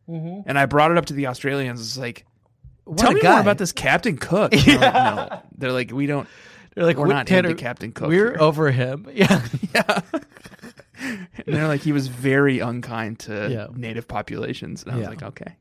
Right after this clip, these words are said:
Speaker 2: got it."
Speaker 1: Well, we, we neither of us are debaters.
Speaker 2: Yeah.
Speaker 1: But, um, we did read a book.
Speaker 2: Master, hey,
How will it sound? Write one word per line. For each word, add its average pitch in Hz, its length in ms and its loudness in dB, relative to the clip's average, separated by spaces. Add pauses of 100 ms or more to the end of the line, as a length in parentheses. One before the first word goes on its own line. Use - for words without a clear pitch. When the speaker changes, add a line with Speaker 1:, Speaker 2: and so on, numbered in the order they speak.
(140)
Speaker 2:
got 78 220 -4
it." - 140 -12
Speaker 1:
Well, 294 360 4
we, 277 180 -4
we 247 200 2
neither 302 240 2
of 285 60 2
us 233 120 4
are 240 100 6
debaters. 190 680 2 (300)
Speaker 2:
Yeah. 135 240 -2 (400)
Speaker 1:
But, 240 480 4
um, 196 500 4
we 208 440 -2
did 220 340 0
read 330 160 2
a - 20 0
book. 208 200 4
Speaker 2:
Master, - 280 -6
hey, 127 320 -2